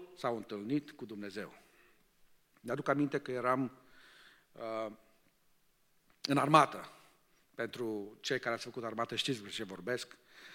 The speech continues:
Cei care n-ați făcut-o, vă spun că ăla este locul în care pleacă corabia pe mare. Mai ales dacă ești un copil al lui Dumnezeu, care, uh, în timpul comunismului în România,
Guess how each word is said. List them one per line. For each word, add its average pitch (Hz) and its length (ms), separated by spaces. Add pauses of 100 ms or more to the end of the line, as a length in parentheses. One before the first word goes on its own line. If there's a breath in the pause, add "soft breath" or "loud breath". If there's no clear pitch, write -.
Cei 165 220
care 147 200
n-ați 180 200
făcut-o, 147 340
vă 131 80
spun 160 240
că 151 100
ăla 143 160
este 139 380 (480 loud breath)
locul 160 300
în 139 60
care 139 180
pleacă 151 280
corabia 143 360
pe 131 140
mare. 101 320 (1300 soft breath)
Mai 170 200
ales 170 200
dacă 151 220
ești 147 480
un 139 120
copil 139 260
al 143 100
lui 135 80
Dumnezeu, 135 640
care, 139 560 (680 soft breath)
uh, 120 100 (400)
în 143 80
timpul 151 260
comunismului 147 580
în 139 60
România, 135 640